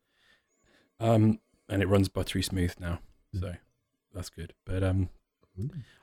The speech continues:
Speaker 1: I saw, uh, my first Steam Deck in the wild, uh, on, uh, on the flight out to, uh, Gran Canaria. Um, the guy on the seat in front had got one, and, um, it's a big unit.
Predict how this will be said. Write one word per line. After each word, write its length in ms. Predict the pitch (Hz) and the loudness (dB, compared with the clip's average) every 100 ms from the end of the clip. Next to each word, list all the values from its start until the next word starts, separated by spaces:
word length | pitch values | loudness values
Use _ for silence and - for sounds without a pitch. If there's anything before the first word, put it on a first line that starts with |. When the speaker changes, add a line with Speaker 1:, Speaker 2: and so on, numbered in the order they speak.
| - | 0
Speaker 1:
I 60 | |
saw, 580 | 104 - 131 135 139 127 | 4 8 12 12 12 12
uh, 240 | 120 117 | 10 8
my 140 | 110 110 | 6 4
first 440 | - 113 104 - | 4 4 4 0
Steam 320 | - - 110 | -4 2 4
Deck 240 | 107 98 - | 6 2 0
in 180 | 110 101 | -2 0
the 80 | 98 | 2
wild, 720 | 98 101 104 104 107 107 - _ _ _ _ _ - | 4 4 6 6 4 0 -8 _ _ _ _ _ -4
uh, 260 | 95 92 - | 0 0 0
on, 460 | 101 95 95 92 95 - | 0 2 2 0 -2 -4
uh, 300 | 95 90 90 | -2 0 0
on 100 | 98 | -2
the 60 | 90 | -4
flight 340 | - 107 104 _ _ _ _ | 4 4 2 _ _ _ _
out 220 | 104 98 - | -4 -4 0
to, 380 | 101 95 92 - - | 2 2 2 -2 -10
uh, 160 | 95 95 | -6 -4
Gran 220 | - 95 | -2 -2
Canaria. 500 | 110 104 90 82 92 - _ | 0 0 2 0 -4 -10 _
Um, 360 | 92 90 90 92 _ _ _ - | -4 -4 -4 -8 _ _ _ -10
the 100 | 92 | -6
guy 220 | 98 95 | -2 0
on 100 | 92 | 2
the 140 | 92 - _ | 0 -4 _
seat 280 | - 98 85 | -4 -2 -2
in 80 | |
front 260 | - 107 104 | -4 -2 -2
had 100 | 92 | -4
got 200 | - - | -10 -12
one, 180 | 82 85 | -12 -12
and, 240 | 92 90 | -8 -4
um, 240 | 90 87 82 _ _ - - _ _ _ | -2 -4 -6 _ _ -20 -20 _ _ _
it's 100 | - | -14
a 40 | - | -8
big 260 | - 120 | -2 4
unit. 440 | 113 131 117 107 | 8 10 12 8